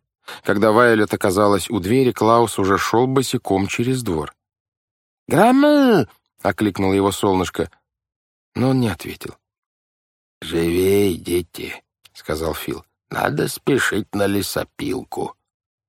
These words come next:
«Фил, Клаус заболел», сказала Вайолет, глядя, как Клаус открывает дверь лесопилки и во главе остальных рабочих входит внутрь. «Он едва с нами разговаривает и, похоже, ничего не помнит.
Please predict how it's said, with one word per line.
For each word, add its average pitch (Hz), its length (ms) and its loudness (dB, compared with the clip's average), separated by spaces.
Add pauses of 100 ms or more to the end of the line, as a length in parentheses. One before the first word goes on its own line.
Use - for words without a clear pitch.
(460)
«Фил, 131 320 0 (220)
Клаус 151 360 2
заболел», 131 520 2
сказала 82 420 0
Вайолет, 110 400 0 (240)
глядя, 117 260 2
как 101 200 -2
Клаус 113 420 2
открывает 98 480 0
дверь 87 220 0
лесопилки 90 680 -4
и 95 40 2
во 92 120 2
главе 92 280 2
остальных 90 480 -2
рабочих 95 460 -4 (140)
входит 90 400 -4
внутрь. 87 300 -8 (380)
«Он 127 140 2
едва 147 260 2
с - 100 -4
нами 165 180 2
разговаривает 156 720 2
и, 104 40 0
похоже, 151 340 0
ничего 165 300 2
не 180 120 4
помнит. 117 360 0